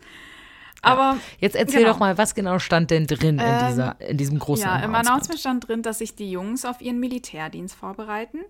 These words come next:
Speaker 2: Äh, jetzt, wo jeder quasi beschäftigt ist mit seinen Solo-Projekten, ist der praktisch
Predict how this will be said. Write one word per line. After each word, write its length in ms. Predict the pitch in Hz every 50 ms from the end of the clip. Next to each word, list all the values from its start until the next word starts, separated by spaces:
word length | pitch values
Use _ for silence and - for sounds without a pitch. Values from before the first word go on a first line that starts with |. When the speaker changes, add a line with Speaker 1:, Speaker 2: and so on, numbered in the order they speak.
| - _ _ - - - - - - - - - -
Speaker 2:
Äh, 260 | 202 202 202 202 202
jetzt, 260 | 214 226 220 - -
wo 80 | 220 220
jeder 280 | 214 208 208 208 202
quasi 340 | 202 - - 202 202 196 196
beschäftigt 580 | 175 202 - - 262 262 - - 254 247 - -
ist 220 | - 226 - -
mit 120 | 208 190
seinen 360 | - 190 180 175 175 175 175 170
Solo-Projekten, 1120 | - 226 269 302 294 285 - - - 247 233 220 220 220 _ _ - 214 214 208 202 196 -
ist 400 | - 202 196 - - _ _ -
der 60 | 185
praktisch 720 | 180 - - 170 170 - - 185 180 180 - - - -